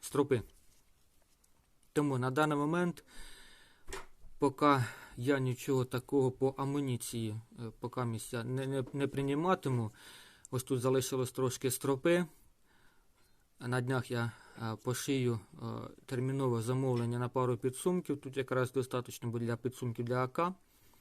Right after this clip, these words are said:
І відправлю. І поки місь, ну, поки місь все, ось така ситуація склалася. Щоб купити десь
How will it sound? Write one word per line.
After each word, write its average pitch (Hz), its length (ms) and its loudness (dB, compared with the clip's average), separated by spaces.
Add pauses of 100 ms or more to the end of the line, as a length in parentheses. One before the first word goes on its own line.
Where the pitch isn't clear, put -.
(340)
І 131 80 0
відправлю. 117 600 -2
І 123 80 -4
поки 135 300 4
місь, 143 360 0 (240)
ну, 127 160 -10
поки 131 280 -4
місь 123 180 -2
все, - 180 -4
ось 110 220 -2
така 123 260 -4
ситуація 120 540 -4
склалася. 127 500 -4 (1080)
Щоб 185 280 6
купити 170 500 6
десь 143 680 4